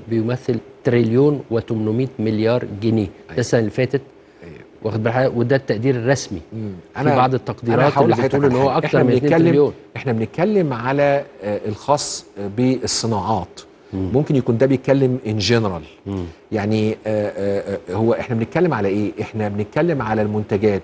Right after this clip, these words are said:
Speaker 2: والسلع التي يتم بيعها من غير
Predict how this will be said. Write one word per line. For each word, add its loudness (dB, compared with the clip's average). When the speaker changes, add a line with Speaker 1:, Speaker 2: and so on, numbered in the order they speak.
Speaker 2:
والسلع 0
التي 0
يتم 0
بيعها 0
من 0
غير 2